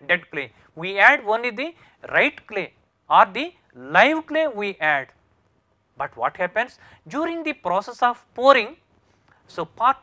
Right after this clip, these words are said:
of the active clay becomes the dead clay because it loses its properties, but still it is physically present. So this is known as the dead clay. So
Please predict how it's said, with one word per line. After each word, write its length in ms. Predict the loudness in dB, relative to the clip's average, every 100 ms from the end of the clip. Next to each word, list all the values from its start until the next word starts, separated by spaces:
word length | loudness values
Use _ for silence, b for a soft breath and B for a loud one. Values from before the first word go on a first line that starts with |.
| 2
of 260 | 4 4 -2
the 240 | -8 -6
active 420 | -2 -4 -4 -12 -8
clay 280 | -6 -6 -8 b b b b -14
becomes 440 | -10 -6 -8 -10 _
the 100 | -12
dead 220 | -4 -4 -4
clay 280 | -12 -10 -10 -16
because 440 | 2 4 4 2 b b
it 200 | -14 -8
loses 380 | -6 -6 -8
its 180 | -10 -14
properties, 680 | -6 -4 -2 -4 -8 -10 -12 b b
but 160 | -8 -8
still 320 | -6 -4 -4 -4 _
it 140 | -14
is 220 | -10 -10 _ b b
physically 420 | -12 -8 -6 -6
present. 380 | -6 -8 -10 -12 -18 _ _ _ _ _
So 220 | -8 -6 -6
this 220 | -8 -6
is 240 | -8 -8
known 160 | -8 -6
as 200 | -6 -6
the 140 | -12 -16 b b -8
dead 260 | -8 -8
clay. 220 | -20 -20 _ _ _
So 240 | -2 -2